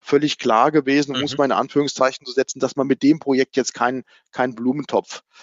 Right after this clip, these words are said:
Speaker 1: ähm, gewinnen
Speaker 2: Mhm.
Speaker 1: kann. Ja, die Erwartungshaltung ist verständlicherweise gerade von den Betroffenen, äh, gerade auch bei der Flutkatastrophe, das sind ja wirklich auch dramatische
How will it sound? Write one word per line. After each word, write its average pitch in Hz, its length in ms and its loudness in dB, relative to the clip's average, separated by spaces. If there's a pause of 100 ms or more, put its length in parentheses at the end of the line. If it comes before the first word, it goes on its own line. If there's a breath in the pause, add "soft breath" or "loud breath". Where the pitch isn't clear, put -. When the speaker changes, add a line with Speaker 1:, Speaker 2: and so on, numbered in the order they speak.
(240 soft breath)
Speaker 1:
ähm, 107 260 -2
gewinnen 101 320 -2
Speaker 2:
Mhm. 101 60 -12
Speaker 1:
kann. - 240 -6
Ja, 127 180 2
die 147 120 0
Erwartungshaltung 160 840 2
ist - 120 -8
verständlicherweise 139 920 0
gerade 143 340 -2
von 135 180 -6
den 131 140 -8
Betroffenen, 143 840 -8
äh, 110 120 -8
gerade 117 280 -6
auch 101 100 -6
bei 131 100 -6
der 120 100 -4
Flutkatastrophe, 139 840 -6
das 127 160 0
sind 135 200 -8
ja 131 120 0
wirklich 135 380 0
auch 127 140 0
dramatische 123 640 0